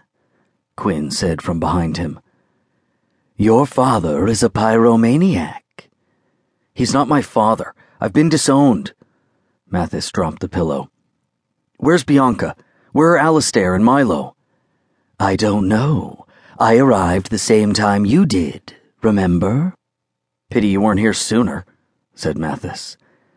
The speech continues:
He stomped past Quinn, through the doorway, as though an entire wall hadn't burnt into ash and smoke. "Where are you going?" Quinn called after him. "I have to find her."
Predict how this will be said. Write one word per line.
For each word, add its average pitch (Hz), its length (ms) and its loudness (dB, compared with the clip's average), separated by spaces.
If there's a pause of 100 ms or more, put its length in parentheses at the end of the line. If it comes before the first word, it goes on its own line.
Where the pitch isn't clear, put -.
(240)
He 117 100 -4
stomped - 440 -2
past 92 340 -4
Quinn, 76 440 -4 (160)
through 107 180 -6
the 85 80 -4
doorway, 85 500 0 (280)
as 104 140 -2
though 117 160 4
an 110 80 2
entire 107 420 0
wall 98 440 2
hadn't 82 340 -6
burnt 90 260 -2
into 87 260 0
ash 82 340 -4
and 76 180 -8
smoke. - 540 -6 (1000)
"Where 113 260 2
are 135 140 4
you 135 40 6
going?" 139 640 2 (720)
Quinn 80 300 -4
called 80 340 -4
after 78 300 -6
him. 67 180 -10 (720)
"I - 80 -4
have 156 200 0
to 165 80 0
find 127 320 2
her." 101 220 -4